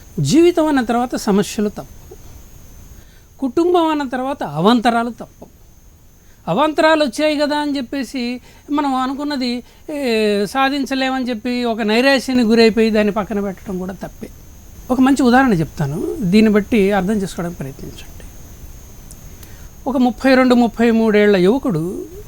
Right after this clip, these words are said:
ఒక సాఫ్ట్‌వేర్ కంపెనీకి సీఈఓ. వాళ్ళ ఫాదరుకి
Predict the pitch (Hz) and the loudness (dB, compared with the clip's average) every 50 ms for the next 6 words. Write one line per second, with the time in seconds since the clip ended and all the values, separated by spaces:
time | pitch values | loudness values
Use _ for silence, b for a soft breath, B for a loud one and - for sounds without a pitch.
0 | - 196 196 - - 208 214 - - 269 254 247 214 180 - 175 165 - 196 165 | -8 -6 -6 -2 0 0 0 0 0 2 2 4 2 2 0 -2 -2 0 -2 -2
1 | 165 147 - - 240 285 311 330 - - - - - - - - - - - - | -2 -4 -6 -6 -8 -8 -8 -10 -14 -18 -20 -20 -20 -20 -20 -20 -20 -20 -20 -20
2 | - - - - - 220 202 196 170 127 120 - - - - - - - - - | -20 -18 -18 -6 0 2 2 2 2 0 -6 -10 -14 -18 -18 -18 -18 -18 -20 -20
3 | - - - - - - - - - - - - - - - - - - - - | -20 -20 -20 -18 -18 -20 -20 -20 -20 -20 -20 -20 -20 -18 -18 -18 -18 -18 -18 -18
4 | - - - - - - - - - - - - - - - - 254 269 294 339 | -18 -18 -18 -18 -18 -18 -18 -18 -18 -18 -18 -18 -18 -18 -14 -8 -4 0 2 4
5 | 339 311 220 - - 254 262 294 370 381 392 339 254 190 196 220 226 214 - - | 4 4 2 0 -2 2 6 6 8 8 10 10 10 8 8 6 4 0 0 2
6 | 247 185 165 170 190 226 254 285 - - | 4 4 4 2 0 0 -2 -4 -6 -8